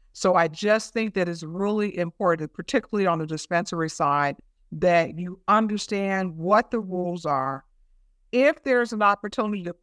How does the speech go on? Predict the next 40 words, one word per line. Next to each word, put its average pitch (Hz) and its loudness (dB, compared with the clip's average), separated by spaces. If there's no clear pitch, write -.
depending 202 -2
on 170 -2
what 202 2
type 202 0
of 180 -8
felony 180 2
you 165 -8
have, 156 0
to 175 -2
get 208 -2
that 196 4
expunged, 208 -4
to 180 -4
talk 208 4
to 202 -2
someone 185 -2
at 175 -2
the 175 -8
state 208 -2
to 175 -4
see 190 -2
if, 160 0
you 180 0
know, 165 2
this 185 -2
particular 196 -4
felony 185 4
would 170 -8
be 175 -2
accepted. 185 0
Because 180 0
if 208 -4
you 196 -8
have 254 4
a 214 -6
felony 196 0
and 170 -4
you 196 -2
just 180 -4
say, 175 0